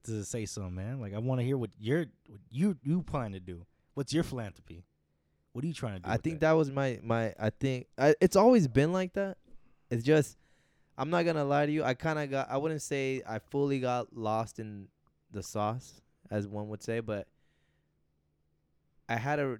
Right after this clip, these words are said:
Speaker 2: take time, a s-, maybe, th-, I do this all the time. I'd always take time to step away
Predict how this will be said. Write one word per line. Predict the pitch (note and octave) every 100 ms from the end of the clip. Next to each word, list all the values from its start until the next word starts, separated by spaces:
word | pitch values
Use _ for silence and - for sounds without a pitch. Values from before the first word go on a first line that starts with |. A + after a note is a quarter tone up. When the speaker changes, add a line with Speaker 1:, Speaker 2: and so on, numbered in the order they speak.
| -
Speaker 2:
take | C#3 C3+ B2+
time, | - A#2+ A#2+ A#2+ A#2+ _ _ _ _ _ - -
a |
s-, | G#2+ - -
maybe, | A2+ A2
th-, | G2+ A#2+ F#2+
I | A#2+
do | A#2
this | G2+
all | G2+
the | F2+
time. | F#2+ F#2
I'd | G2
always | B2+ C3+
take | C3+ A#2+
time | A#2+ A2+
to | G#2+
step | F#2+ A2 -
away | G2+ G2 G2